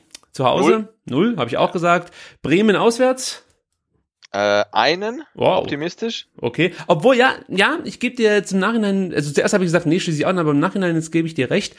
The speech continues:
Speaker 1: denn Bremen, muss man ganz ehrlich sagen, ja, die haben auch irgendwie, d-, das ist auch irgendwie zwischen Himmel und Hölle,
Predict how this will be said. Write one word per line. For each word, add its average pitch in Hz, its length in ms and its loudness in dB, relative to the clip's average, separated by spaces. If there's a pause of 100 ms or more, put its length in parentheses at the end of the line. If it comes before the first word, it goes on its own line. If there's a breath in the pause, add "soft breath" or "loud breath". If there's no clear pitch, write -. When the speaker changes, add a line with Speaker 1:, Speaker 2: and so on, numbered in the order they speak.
(400 loud breath)
Speaker 1:
denn 151 500 2
Bremen, 160 280 0
muss 196 160 0
man 175 100 0
ganz 175 140 -2
ehrlich 160 160 0
sagen, 151 380 2 (420 loud breath)
ja, - 160 -4
die 151 120 -2
haben - 200 -4
auch - 340 -4
irgendwie, 190 500 0 (760)
d-, - 100 -10
das 151 200 -10
ist - 200 -10
auch 180 100 -14
irgendwie 196 240 -2
zwischen 147 260 0
Himmel 262 220 4
und 240 180 -2
Hölle, 202 220 0